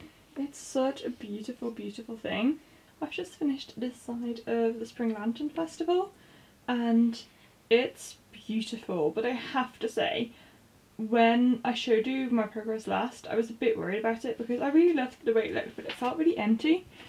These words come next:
But as always with Lego sets, and I shouldn't have doubted it, like, the details in the last few bags.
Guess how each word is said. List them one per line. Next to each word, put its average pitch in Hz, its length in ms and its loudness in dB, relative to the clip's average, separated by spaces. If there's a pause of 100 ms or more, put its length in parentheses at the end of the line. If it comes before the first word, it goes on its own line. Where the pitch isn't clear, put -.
(220)
But 226 240 6 (280)
as 254 200 8
always 196 360 0
with 202 120 -4
Lego 190 200 -4
sets, 190 300 -8
and 220 80 4
I 220 60 2
shouldn't 302 320 4
have - 40 -2
doubted 185 340 -4
it, - 200 -4 (480)
like, 233 220 -2 (200)
the 240 140 4
details 208 540 0
in 220 120 0
the 196 60 -2
last 190 240 -4
few - 140 -8
bags. 190 320 -4